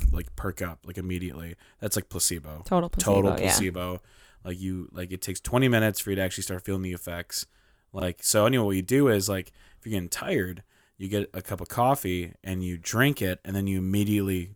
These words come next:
Speaker 1: put yourself down for a nap. You take a twenty-minute nap. Twenty-minute naps, like, I don't know why, because if you go over twenty, you're gonna feel groggy, but if you do under twenty, you're not gonna feel like you napped at all. Twenty minutes is, like, a
Speaker 2: Okay.
Speaker 1: weird sweet spot where it's, like,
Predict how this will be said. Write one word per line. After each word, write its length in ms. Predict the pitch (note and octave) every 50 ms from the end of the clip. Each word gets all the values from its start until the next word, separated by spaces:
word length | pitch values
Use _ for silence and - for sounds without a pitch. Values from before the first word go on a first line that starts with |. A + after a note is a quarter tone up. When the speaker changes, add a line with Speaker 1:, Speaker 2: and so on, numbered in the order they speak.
| _ _
Speaker 1:
put 120 | - G#2
yourself 260 | F#2+ F#2 - G2 F2+ F2
down 220 | F#2+ F2+ F2+ F2
for 140 | - F#2 F2+
a 40 | F2+
nap. 340 | F#2 F#2 F#2 F2+ E2 D2+ - _ _ _ _ _ _ _
You 100 | F#2 F2
take 120 | - F#2
a 40 | F2+
twenty-minute 500 | - - - F#2+ F#2 F2+ F2+ F2 D#2 C2
nap. 280 | B1+ E2 E2+ D#2+ - - _ _ _ _ _ _ _ _
Twenty-minute 460 | - - B2+ C3 C#3+ D3 C#3+ C3 A2 G2+
naps, 540 | G#2+ A2 A2 A2 G#2 F#2+ - - - - - _ -
like, 200 | F#2+ G2 F#2+ F2
I 20 |
don't 120 | F#2 G#2 A2+
know 100 | A2+ G#2
why, 500 | F#2 F#2+ G2 G2 G2 F#2+ F#2 F2+ F2 - _ - - _ _ _ _ _
because 280 | - G#2+ G2 G#2+ G2+ G2
if 80 | G2
you 60 | G2 F#2
go 200 | G2+ F#2+ G2 G#2+
over 200 | C#3 D#3+ D#3 D3
twenty, 500 | - - - A2 G#2+ G#2+ G#2 G2+ G2+ G2
you're 100 | F#2 F#2+
gonna 120 | G2+ G2
feel 180 | - - F2+ F2+
groggy, 420 | - - G2+ G2+ G2+ G2+ G2 G2+
but 100 | F#2 F#2+
if 80 | F2+ F#2+
you 60 | F#2
do 180 | F#2 F#2 F#2
under 200 | - G2 F#2 F#2
twenty, 320 | F#2 - - F#2+ F#2 F2+ F2+
you're 100 | F2+ F#2
not 220 | F2+ F2+ F2+ F2+
gonna 180 | - F#2+ F#2 F2
feel 180 | - - F#2+
like 140 | F2+ F2 -
you 60 | F#2
napped 280 | F2+ F2+ F2 F2+ F#2 -
at 80 | F2 E2+
all. 160 | F2 F2+ F#2+
Twenty 280 | - - F2+ F#2 F#2
minutes 220 | F#2 F2+ - G#3 A3
is, 40 | -
like, 80 | F#2 A2
a 100 | G#2+ G#2+
Speaker 2:
Okay. 40 | G#2
Speaker 1:
weird 180 | F#2+ F#2 F#2 -
sweet 280 | - - F#2+ F2 E2+
spot 440 | - - - A2+ A2 A2 A2+ A#2 - _ _ _ _ _ _ _ _ _
where 200 | - G#2 G2+ F#2+
it's, 160 | F#2+ F2+ - -
like, 140 | F#2+ F2